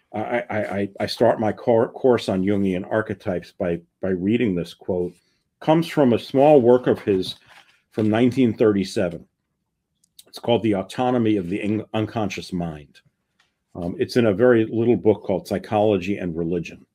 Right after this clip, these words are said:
And he said very simply, he said, "It's an almost ridiculous prejudice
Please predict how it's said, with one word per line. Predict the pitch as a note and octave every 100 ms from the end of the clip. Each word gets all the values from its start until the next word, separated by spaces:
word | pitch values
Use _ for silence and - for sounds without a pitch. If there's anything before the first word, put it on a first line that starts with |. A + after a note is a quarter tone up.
| _ _ _ _ _ _ _ _ _ _ _ _ _
And | B2
he | C3+
said | B2 F#3+ E3
very | F3+ E3+
simply, | - F#3+ - F2 - _ _ _
he | G#2
said, | - C3 -
"It's | B2+ -
an | C3
almost | - E3+ F#3 F3+ -
ridiculous | B2+ B2+ - C#3+ F3+ E3+ E3
prejudice | - - D3+ - E2 B1+ - -